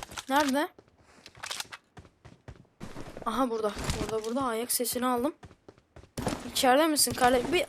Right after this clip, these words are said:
ayak sesi daha verir misin? Aha evet. Ara, orada ama yok. Alacağım.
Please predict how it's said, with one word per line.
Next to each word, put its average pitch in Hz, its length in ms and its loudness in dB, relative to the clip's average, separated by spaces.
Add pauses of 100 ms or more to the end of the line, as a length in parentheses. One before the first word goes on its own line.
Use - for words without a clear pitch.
(140)
ayak 330 300 10
sesi 285 300 6
daha 285 180 12
verir 277 240 8
misin? 240 420 4 (1300)
Aha 285 320 8
evet. 240 720 6
Ara, 269 300 8
orada 302 460 6 (300)
ama 277 360 6 (180)
yok. 262 400 6 (1000)
Alacağım. 285 320 8